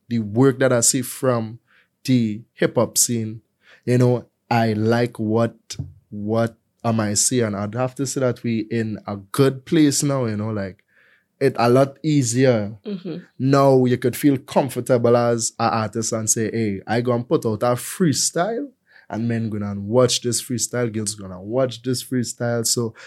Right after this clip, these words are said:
Speaker 1: you know, like, is a much more enjoyable climate
Speaker 2: Mm-hmm.
Speaker 1: as opposed to people and people not trying to force you into doing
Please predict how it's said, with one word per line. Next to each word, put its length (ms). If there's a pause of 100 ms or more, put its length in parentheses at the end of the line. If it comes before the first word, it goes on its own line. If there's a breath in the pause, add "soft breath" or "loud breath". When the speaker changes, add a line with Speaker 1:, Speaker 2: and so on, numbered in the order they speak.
(140 loud breath)
Speaker 1:
you 140
know, 120
like, 400 (100)
is 260
a 120
much 300
more 220
enjoyable 680
climate 580 (240)
Speaker 2:
Mm-hmm. 380
Speaker 1:
as 160
opposed 400
to 120
people 460
and 220 (320)
people 300
not 200
trying 300
to 160
force 800
you 320
into 300
doing 520